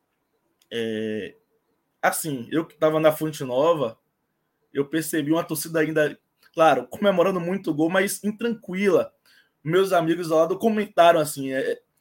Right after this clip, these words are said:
assim, nem, nem dois a zero tá mais tranquilo pra gente, né? E, e, e o fantasma do jogo contra o Atlético. É, mas o Bahia, é, é, continuou marcando muito bem o Fluminense.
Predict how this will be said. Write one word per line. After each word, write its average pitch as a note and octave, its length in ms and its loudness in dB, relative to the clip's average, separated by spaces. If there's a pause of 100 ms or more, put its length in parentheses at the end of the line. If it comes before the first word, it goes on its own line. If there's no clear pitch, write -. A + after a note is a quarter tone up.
(160)
assim, C#3 360 -4
nem, F3+ 420 -4 (120)
nem A3 220 2
dois A#3+ 260 10
a G#3 100 8
zero F3+ 320 6
tá G#3 120 -2
mais G3+ 180 4
tranquilo E3 460 0
pra A#2+ 160 -8
gente, A2 340 -10
né? B2 100 -14 (840)
E, A#2 60 -12
e, B2 380 -8 (140)
e - 80 -14 (200)
o F3 80 0
fantasma E3 760 2
do E3 120 0
jogo D#3+ 280 0
contra E3 260 -2
o - 20 6
Atlético. C#3+ 640 -2 (840)
É, B2+ 320 0
mas D#3+ 260 -2
o G3 60 -2
Bahia, F#3 600 4
é, D3 240 -4
é, C3 500 -4 (400)
continuou G3+ 320 -4
marcando G3+ 300 0
muito F#3+ 280 -8
bem D3 120 -6
o C#3+ 60 -8
Fluminense. B2+ 600 -14